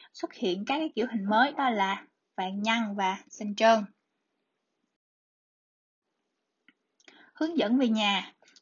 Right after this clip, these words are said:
Về nhà các em làm các cái bài tập trắc nghiệm trên trang trực tuyến, ờ, lớp học chấm H C M chấm E D U. Chúng ta học bài và chúng ta đọc và xem cái bài tiếp theo, đó là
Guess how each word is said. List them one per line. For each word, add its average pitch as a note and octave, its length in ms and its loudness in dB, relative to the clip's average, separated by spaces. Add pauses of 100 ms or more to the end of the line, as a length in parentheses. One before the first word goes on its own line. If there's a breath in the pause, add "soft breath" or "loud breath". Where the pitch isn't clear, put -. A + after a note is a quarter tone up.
Về A#3 120 4
nhà A3 320 2
các C4 80 2
em B3+ 240 6
làm G3+ 340 2
các C#4+ 200 -2
cái - 100 -2
bài G#3+ 160 0
tập - 260 -6
trắc D#4+ 180 -4
nghiệm F#3+ 320 -2
trên A#3 240 0
trang A#3+ 200 -2
trực - 180 -12
tuyến, A#3+ 180 0 (360)
ờ, G3 340 0 (320 loud breath)
lớp D#4+ 180 6
học - 240 2 (120)
chấm C4+ 280 -2 (120)
H - 120 -6 (160)
C - 20 -6 (140)
M G#3 120 -2 (180)
chấm A#3 140 -4
E A3+ 140 -2
D G#3 60 0
U. G#3+ 160 4 (340 loud breath)
Chúng D4 60 0
ta C4+ 80 6
học A3 260 0
bài G3 260 0
và F#3 180 0
chúng G#3+ 100 -6
ta A#3+ 260 -2 (320 soft breath)
đọc G#3+ 420 0
và G3+ 120 -2
xem B3 360 0
cái C#4+ 120 0
bài G3+ 160 2
tiếp - 180 -12
theo, B3+ 300 2
đó A#3+ 200 2
là G#3 300 -2